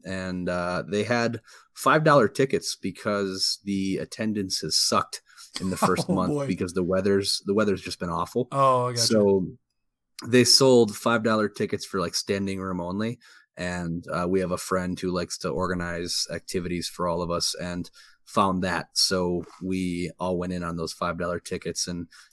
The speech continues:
Speaker 1: just went and sat up in some random <laughs> section because, uh, the rest of these sections were empty anyway. So,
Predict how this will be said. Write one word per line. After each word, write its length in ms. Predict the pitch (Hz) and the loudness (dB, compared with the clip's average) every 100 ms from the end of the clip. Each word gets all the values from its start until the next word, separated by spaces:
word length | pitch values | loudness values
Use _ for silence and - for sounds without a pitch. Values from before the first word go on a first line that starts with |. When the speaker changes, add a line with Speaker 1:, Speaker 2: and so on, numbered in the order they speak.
| - | -10
Speaker 1:
just 200 | 85 92 | -8 -4
went 140 | 80 | -4
and 100 | 87 | 0
sat 300 | - 90 87 | 2 2 0
up 160 | 90 - | -2 -2
in 80 | 85 | -4
some 260 | - 85 | -2 -2
random 280 | 85 87 82 | -2 -4 -6
<laughs> 120 | - - | -4 -4
section 380 | - - 92 87 | -2 -2 -2 -6
because, 400 | - 90 85 - - - _ | -8 -4 -4 -4 -10 -20 _
uh, 200 | 80 85 | -6 -4
the 100 | 85 | -2
rest 220 | 87 - | -2 -2
of 80 | 90 | -4
these 140 | 87 - | -2 -2
sections 400 | 82 - 85 85 | -2 -4 -6 -4
were 240 | 87 85 - | -4 -4 -6
empty 360 | 85 - 85 | -10 -6 -6
anyway. 360 | 87 87 85 87 | -4 -6 -6 -6
So, 340 | - - 90 | -4 -2 -2